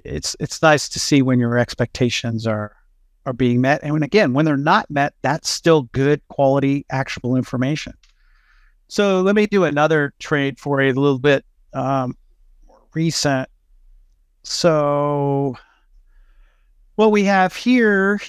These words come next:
is the market's been coming down. Uh, we set those lows in May.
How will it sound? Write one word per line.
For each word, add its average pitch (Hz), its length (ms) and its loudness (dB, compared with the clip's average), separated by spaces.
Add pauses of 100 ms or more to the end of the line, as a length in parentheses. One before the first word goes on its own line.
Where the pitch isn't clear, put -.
(180)
is 185 500 0
the 190 80 -4
market's 185 240 -2
been 190 140 -4
coming 170 320 -2
down. 190 840 0 (120)
Uh, 143 340 0
we 165 100 -4
set - 280 -2
those 185 260 0
lows 160 300 2
in 190 100 0
May. 156 260 -2